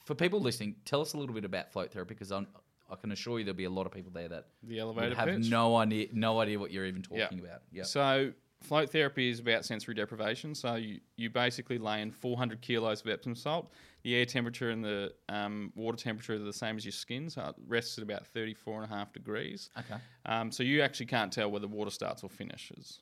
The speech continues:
Speaker 2: So that's the idea of
Speaker 1: Yeah,
Speaker 2: the
Speaker 1: okay.
Speaker 2: sensory deprivation, is to remove that sense of your body.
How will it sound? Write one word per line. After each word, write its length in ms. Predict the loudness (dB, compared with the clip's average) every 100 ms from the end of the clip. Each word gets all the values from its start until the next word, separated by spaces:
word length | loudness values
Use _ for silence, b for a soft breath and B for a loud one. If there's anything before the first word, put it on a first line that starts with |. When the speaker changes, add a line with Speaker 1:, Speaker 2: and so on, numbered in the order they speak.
| -8
Speaker 2:
So 160 | 0
that's 220 | 4 4 4
the 120 | 4
idea 320 | 6 4 4
of 80 | 4
Speaker 1:
Yeah, 120 | 2
Speaker 2:
the 60 | 0
Speaker 1:
okay. 20 |
Speaker 2:
sensory 380 | 2 0 0 -4
deprivation, 440 | -2 0 0 0
is 100 | -6
to 80 | -6
remove 240 | -4 -4
that 160 | -4 -4
sense 220 | -6 -4
of 20 | -4
your 100 | 0
body. 340 | 0 -2